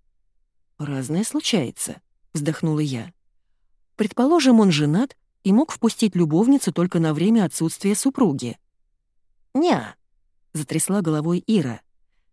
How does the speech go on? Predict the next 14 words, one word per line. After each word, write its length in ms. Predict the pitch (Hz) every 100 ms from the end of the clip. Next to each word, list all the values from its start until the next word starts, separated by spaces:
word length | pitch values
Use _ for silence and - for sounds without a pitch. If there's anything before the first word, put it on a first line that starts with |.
| _ -
"Я 280 | 170 180 226
видела, 340 | 302 156 139
как 180 | 151 147
она 160 | 156
возвращалась. 800 | 160 165 185 - 185 117 127 - _ _ _ -
Морда 400 | 170 277 147 131
синяя, 560 | - - 277 143 117
глаза 340 | 131 151 147 143
красные, 580 | - 254 208 - 135
руки 220 | 151 160 156
трясутся. 680 | 143 143 - 254 - 113 - _ _ _ _
Типичная 520 | - 403 294 - 160 151
картина 420 | 202 - 202 156
похмелья. 640 | 202 - 254 147 104 98